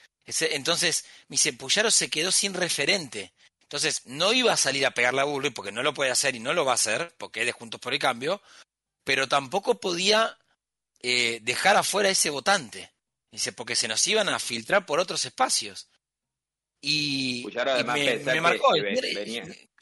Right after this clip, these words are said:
Speaker 1: claro.
Speaker 2: Puyaro, digo, además venía sufriendo una,
Speaker 1: Sí.
Speaker 2: ahí tenés otra interna delirada, la de Santa Fe, po-, pobre, no, no, no, no, ahí
Speaker 1: Sí.
Speaker 2: tenemos un... vos y yo tenemos una amiga y ex compañera de trabajo de, de, de
Speaker 1: Sí.
Speaker 2: América.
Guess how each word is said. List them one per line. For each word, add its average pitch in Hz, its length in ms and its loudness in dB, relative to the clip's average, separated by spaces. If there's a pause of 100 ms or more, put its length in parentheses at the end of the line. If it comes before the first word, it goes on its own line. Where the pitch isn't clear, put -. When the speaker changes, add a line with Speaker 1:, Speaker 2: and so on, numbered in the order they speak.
Speaker 1:
claro. 190 360 2 (1400)
Speaker 2:
Puyaro, 117 360 -2
digo, 127 180 0
además 120 300 -2
venía 113 300 -6
sufriendo 120 800 -8 (720)
una, 104 200 -6
Speaker 1:
Sí. 147 100 2 (180)
Speaker 2:
ahí 127 200 0
tenés 135 300 -2
otra 104 200 -8
interna 98 400 -8
delirada, 95 560 -4 (120)
la 85 140 -10
de 95 80 -12
Santa 92 220 -6
Fe, 123 180 -2
po-, - 180 -16
pobre, 87 300 -10
no, 82 180 -18
no, 80 180 -20
no, 78 160 -20
no, 80 100 -20
ahí 127 180 -2
Speaker 1:
Sí. 110 60 0
Speaker 2:
tenemos 98 300 -10
un... 87 160 -16
vos 101 180 -10
y 98 40 -14
yo 110 120 -10
tenemos 104 360 -10
una 95 100 -12
amiga 104 280 -6
y 98 60 -6
ex 98 140 -12
compañera 92 580 -10
de 82 160 -14
trabajo 90 440 -8
de, 80 220 -14
de, 80 120 -20 (260)
de - 100 -10
Speaker 1:
Sí. - 40 0
Speaker 2:
América. 113 460 -4